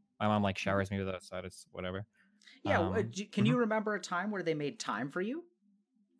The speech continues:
Speaker 1: Um, yeah, we went back. So before I was, like, I think before I was, fuck, my timelines are so bad. But before I was, like, fourteen or fifteen,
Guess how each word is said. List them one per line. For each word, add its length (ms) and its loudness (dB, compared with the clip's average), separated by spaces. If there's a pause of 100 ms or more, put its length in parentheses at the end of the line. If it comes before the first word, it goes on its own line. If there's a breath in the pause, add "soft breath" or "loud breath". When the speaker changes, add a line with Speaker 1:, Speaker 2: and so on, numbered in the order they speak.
(580 soft breath)
Speaker 1:
Um, 580 8
yeah, 200 6
we 160 8
went 260 4
back. 260 2
So 400 2
before 460 0
I 120 6
was, 220 0
like, 400 -4 (380)
I 40 -14
think 200 -8
before 280 -10
I 20 -8
was, 340 -8
fuck, 380 -16
my 220 -4
timelines 320 -6
are 60 -6
so 140 -6
bad. 240 -6 (260 loud breath)
But 60 -16
before 180 -2
I 40 4
was, 100 -2
like, 140 -4
fourteen 640 0
or 100 4
fifteen, 840 0